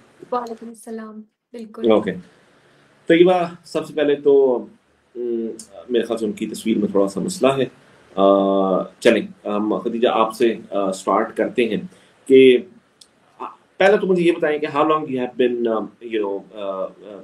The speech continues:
Speaker 2: आप कब से ये जो है ना इससे वकालत से आप, अ, कितनी देर से आप इस शोबे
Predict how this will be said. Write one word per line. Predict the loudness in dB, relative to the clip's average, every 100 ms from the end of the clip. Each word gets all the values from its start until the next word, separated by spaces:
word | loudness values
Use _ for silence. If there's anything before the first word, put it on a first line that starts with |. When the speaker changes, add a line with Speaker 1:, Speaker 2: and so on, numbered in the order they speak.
| -16
Speaker 2:
आप | -10 -10 -4 -4
कब | -2
से | -2 0
ये | 2
जो | 0
है | -2
ना | -4 -8 -14 _ _
इससे | -6 -2 2 2 2 0
वकालत | 2 4 4 0
से | -6
आप, | -4 -6 -4 -2
अ, | -2 -2 -8 -16
कितनी | -14 -4 4
देर | 4
से | 4 0
आप | -4
इस | 0
शोबे | 0 2 0